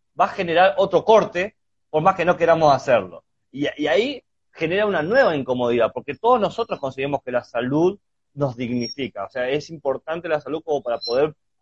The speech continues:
ser un ciudadano, poder, eh, eh, de-,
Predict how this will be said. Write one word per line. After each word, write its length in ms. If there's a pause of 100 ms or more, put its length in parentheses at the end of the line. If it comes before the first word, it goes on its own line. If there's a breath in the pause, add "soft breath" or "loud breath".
(140)
ser 220
un 140
ciudadano, 840
poder, 460 (180)
eh, 340 (200)
eh, 200
de-, 280